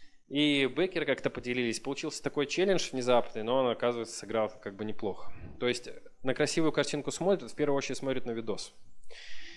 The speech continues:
Видос мы снимали в Минске, я прям ре-, ребят рекламирую, можете к ним обращаться, дёшево и сердито. Это Слон Медиа, это Герман, который раньше в Tiger Milk р-, работал, сейчас у него отдельная штука.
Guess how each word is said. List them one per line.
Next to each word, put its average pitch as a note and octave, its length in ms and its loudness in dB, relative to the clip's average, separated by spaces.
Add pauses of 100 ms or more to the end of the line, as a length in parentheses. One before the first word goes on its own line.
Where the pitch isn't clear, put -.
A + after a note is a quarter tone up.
(100)
Видос E3+ 260 0
мы F#3 120 -2
снимали D3+ 340 0
в C#3 60 -2
Минске, G3 400 0
я C#3 80 2
прям C3 240 -2
ре-, B2+ 260 -2
ребят C3+ 320 -2
рекламирую, C#3 560 0
можете A#2+ 280 -2
к - 40 -10
ним A#2+ 100 -4
обращаться, A#2 800 2
дёшево B2+ 340 2
и A#2 40 -4
сердито. B2+ 440 -4
Это A#2+ 120 -4
Слон B2 300 0
Медиа, D3+ 580 0
это A2 500 -4
Герман, C#3 380 -2
который A2 260 -2
раньше A2 240 -2
в - 40 -6
Tiger A2 260 -4
Milk F3 280 -2
р-, C3 160 0
работал, A#2+ 520 2
сейчас - 340 -2
у A2+ 60 -2
него A2 140 -2
отдельная A2 520 0
штука. - 340 -10